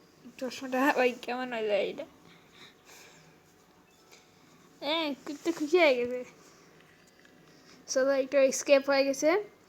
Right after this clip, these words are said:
আরে ভাই, এরা বাচ্চাদের গেম খেলতে যা মজা লাগতেছে ভাই। মানে কয়েকদিন ধরে আর কি এমনি খেলতেছি। ওকে, ওকে, এটা একটু তিনটে কুত্তা কেন রে ভাই? দুটো হতে তো হতো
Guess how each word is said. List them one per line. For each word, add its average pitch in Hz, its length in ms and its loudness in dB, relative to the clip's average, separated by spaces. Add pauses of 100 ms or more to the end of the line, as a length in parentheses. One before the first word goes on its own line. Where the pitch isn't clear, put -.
(380)
আরে 349 140 -2
ভাই, 247 120 -2
এরা 247 160 0
বাচ্চাদের 254 560 -6
গেম 247 180 -6
খেলতে 247 220 0
যা 247 80 -2
মজা 254 500 -2
লাগতেছে 220 520 -6
ভাই। 214 140 -12 (440)
মানে 262 240 -14
কয়েকদিন 254 320 -4
ধরে 247 180 -4
আর 240 100 -6
কি 233 160 -8 (280)
এমনি 233 280 -10
খেলতেছি। 240 380 -8 (320)
ওকে, 254 240 -4 (220)
ওকে, 277 220 0 (100)
এটা 269 120 4
একটু 269 200 -4 (140)
তিনটে 381 400 4
কুত্তা 392 340 4
কেন 254 280 -2
রে 254 100 2
ভাই? 262 220 2 (260)
দুটো 277 280 -4
হতে 294 240 -2
তো 320 60 0 (200)
হতো 254 320 -4